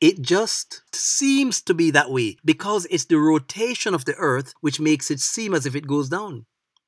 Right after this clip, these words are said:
So what does the prophet mean when he says the sun will not go down again? He is talking about what happened to cause the flood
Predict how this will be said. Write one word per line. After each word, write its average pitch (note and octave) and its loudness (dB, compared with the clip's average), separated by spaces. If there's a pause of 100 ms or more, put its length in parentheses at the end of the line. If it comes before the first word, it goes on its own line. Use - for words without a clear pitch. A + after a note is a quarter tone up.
(480)
So A#3+ 6
what B3+ 4
does G#3+ 4
the F#3+ 2
prophet G3 -4
mean G3 -2
when F3 2
he E3 2
says C#3+ 0
the B2+ -4
sun F#3+ 0
will C#3+ 0
not C#3+ -4
go C3+ -2
down B2 -4
again? A2 -6 (840)
He G#3 -2
is C#3 2
talking G3 -8
about C#3+ -2
what B2+ -8
happened A2 -10
to B2+ -10
cause A#2+ -8
the A#2+ -6
flood A2 -12